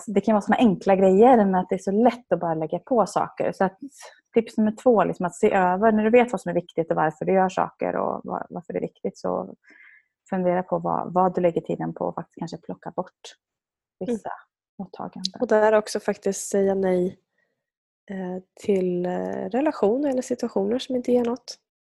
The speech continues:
Speaker 2: Det är också okej.
Speaker 1: Mm. Och det sista tipset då, kring allt det här med stress eller vara i balans, eller vad vi ska säga, det är ju faktiskt att, eh,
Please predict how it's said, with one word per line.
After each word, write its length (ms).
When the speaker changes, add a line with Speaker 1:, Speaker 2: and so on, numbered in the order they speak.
Speaker 2:
Det 100
är 40
också 260
okej. 280
Speaker 1:
Mm. 240
Och 460
det 140
sista 380
tipset 440
då, 160
kring 480
allt 260
det 60
här 160
med 400
stress 460
eller 140
vara 120
i 20
balans, 480
eller 120
vad 200
vi 60
ska 140
säga, 140
det 100
är 100
ju 100
faktiskt 300
att, 280
eh, 220